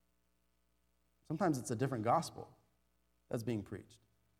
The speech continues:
And I'm not speaking of one person in particular. There isn't even someone that's going through my head right now, but it, it's just the reality of it. But it sounds good,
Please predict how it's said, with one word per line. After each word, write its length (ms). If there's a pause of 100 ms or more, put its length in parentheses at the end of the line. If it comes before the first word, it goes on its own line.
(460)
And 100
I'm 60
not 120
speaking 260
of 60
one 160
person 300
in 80
particular. 500
There 100
isn't 140
even 180
someone 240
that's 120
going 220
through 140
my 120
head 200
right 200
now, 140
but 140
it, 120
it's 160
just 160
the 100
reality 600
of 140
it. 80 (2500)
But 120
it 80
sounds 380
good, 260